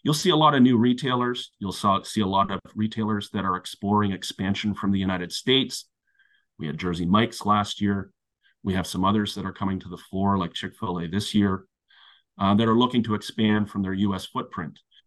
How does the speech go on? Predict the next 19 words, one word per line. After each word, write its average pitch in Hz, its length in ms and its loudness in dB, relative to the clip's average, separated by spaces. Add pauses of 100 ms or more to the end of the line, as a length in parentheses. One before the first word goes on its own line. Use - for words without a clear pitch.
(480)
Those 143 520 2
are 110 340 -2
door 123 420 -2
opening 101 380 -4
conversations, 98 920 -4
generally 95 440 -2
speaking. - 640 -6
Not 104 200 0
to 117 60 -8
say 117 200 -2
that 107 160 -2
deals 110 240 0
don't 104 180 -4
close 131 380 0
in 101 40 0
Toronto, 98 360 -4
they 90 80 -8
certainly 98 480 -4
do. 90 420 0